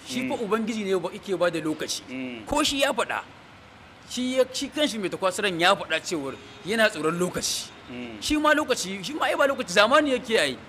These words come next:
Speaker 1: Ko shi ya magana iya tsoron lokaci. Allah subhanahu wataala shi fa ya magana akan
Speaker 2: Kan
Speaker 1: lokaci.
Speaker 2: lokaci, haka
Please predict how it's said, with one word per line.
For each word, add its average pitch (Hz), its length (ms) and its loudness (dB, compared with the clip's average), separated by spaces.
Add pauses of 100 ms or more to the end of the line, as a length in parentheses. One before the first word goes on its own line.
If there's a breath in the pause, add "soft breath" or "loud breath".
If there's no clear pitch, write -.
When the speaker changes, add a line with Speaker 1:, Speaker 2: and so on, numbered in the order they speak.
(320 loud breath)
Speaker 1:
Ko 277 140 0
shi 262 160 -4
ya 302 60 0
magana 254 260 -2
iya 226 140 -2
tsoron 185 220 -2
lokaci. 196 440 -2
Allah 247 220 2
subhanahu 214 360 -2
wataala 170 320 0
shi 190 220 -8 (100)
fa 190 80 0
ya 208 80 4
magana 175 380 0
akan 131 60 -10
Speaker 2:
Kan 156 160 -4
Speaker 1:
lokaci. 135 360 -2
Speaker 2:
lokaci, 107 220 -12
haka 123 180 -6